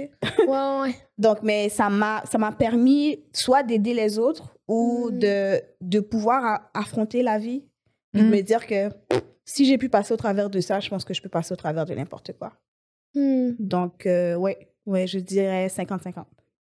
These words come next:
Speaker 3: Hmm.
Speaker 1: Mhm.
Speaker 3: Intéressant.
Speaker 2: <laughs>
Speaker 3: Est-ce que toi, t'as de la gratitude, Véronique ?
Speaker 2: Ben oui, tout le temps.
Speaker 3: T'es, t'es, t'es fa-, t'es
Speaker 2: Je suis
Speaker 3: facilement
Speaker 2: vraiment,
Speaker 3: vers la
Speaker 2: vraiment,
Speaker 3: gratitude.
Speaker 2: ben, gratitude,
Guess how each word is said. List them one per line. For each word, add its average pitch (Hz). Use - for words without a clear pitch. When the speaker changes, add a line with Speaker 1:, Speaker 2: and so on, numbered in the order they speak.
Speaker 3:
Hmm. 226
Speaker 1:
Mhm. 185
Speaker 3:
Intéressant. 202
Speaker 2:
<laughs> -
Speaker 3:
Est-ce 214
que 247
toi, 240
t'as 226
de 190
la 180
gratitude, 190
Véronique ? 247
Speaker 2:
Ben 226
oui, 240
tout 240
le 214
temps. 247
Speaker 3:
T'es, -
t'es, 214
t'es 202
fa-, 190
t'es 190
Speaker 2:
Je 220
suis 269
Speaker 3:
facilement 208
Speaker 2:
vraiment, 208
Speaker 3:
vers 196
la 277
Speaker 2:
vraiment, 277
Speaker 3:
gratitude. 285
Speaker 2:
ben, 254
gratitude, 294